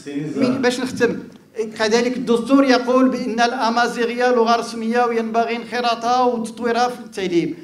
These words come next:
Speaker 2: والدستور يقول كذلك، وهذا شيء جديد، بأن اللغات الأجنبية الأكثر تداولاً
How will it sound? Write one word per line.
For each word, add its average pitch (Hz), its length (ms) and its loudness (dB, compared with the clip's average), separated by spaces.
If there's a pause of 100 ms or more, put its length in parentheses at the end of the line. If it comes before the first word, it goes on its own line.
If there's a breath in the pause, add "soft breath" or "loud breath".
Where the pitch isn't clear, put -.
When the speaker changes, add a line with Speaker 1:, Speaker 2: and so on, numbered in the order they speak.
(180 loud breath)
Speaker 2:
والدستور 269 540 2
يقول 262 360 0
كذلك، 233 460 0
وهذا 226 240 0
شيء 247 200 -10
جديد، 220 480 -2 (400 loud breath)
بأن 220 540 -2 (320)
اللغات 208 840 2
الأجنبية 214 680 -4
الأكثر 214 340 -6
تداولاً 208 840 -2